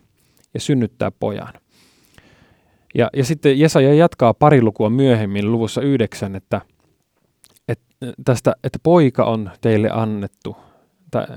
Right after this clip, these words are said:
lapsi on meille syntynyt, poika on meille annettu, hänen harteillaan on herraus, ja häntä kutsutaan iankaikkiseksi isäksi ja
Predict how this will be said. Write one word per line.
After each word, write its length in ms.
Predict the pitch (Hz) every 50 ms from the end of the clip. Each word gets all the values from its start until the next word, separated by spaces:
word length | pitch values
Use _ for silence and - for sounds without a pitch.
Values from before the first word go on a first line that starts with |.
| 113 117 120 -
lapsi 360 | 135 147 156 - - - 131
on 60 | 113 110
meille 160 | 110 110 101
syntynyt, 440 | - - 123 113 104 107 104 101 _
poika 280 | - 135 123 117 - 101
on 60 | 101
meille 220 | 104 104 101 101 -
annettu, 500 | - 117 113 107 101 92 - _ - 104
hänen 300 | 104 127 123 120 110 107 - _ _ _ _ _
harteillaan 580 | - 127 120 113 - 110 104 101 101 107 107
on 100 | 110 110
herraus, 580 | 117 147 143 131 113 104 95 - 107 - - - _ _ _ _ _ _ _ -
ja 60 | 117
häntä 180 | 127 120 120 - _ _ _ _ _ _ _ _ _
kutsutaan 600 | - 139 127 - - 117 - - 110 107 104 95 - _ _ _ _ _ _ _ _ _ -
iankaikkiseksi 720 | 131 127 117 107 - 104 104 - - - - 113 - - - -
isäksi 600 | 120 135 117 123 110 - _ - - - - 98
ja 100 | 98 95